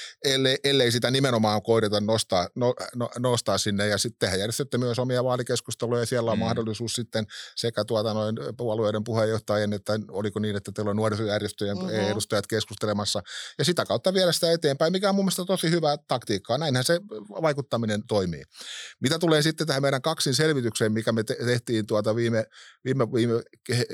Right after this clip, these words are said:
Speaker 1: joulukuussa kerättiin tää aineisto ja tää tuli ulos alkuvuodesta. Mehän ky-, ky-,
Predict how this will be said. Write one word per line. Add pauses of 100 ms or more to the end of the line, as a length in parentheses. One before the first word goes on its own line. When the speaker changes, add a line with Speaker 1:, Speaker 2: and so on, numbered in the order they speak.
(120)
Speaker 1:
joulukuussa
kerättiin
tää
aineisto
ja
tää
tuli
ulos
alkuvuodesta. (300)
Mehän
ky-,
ky-,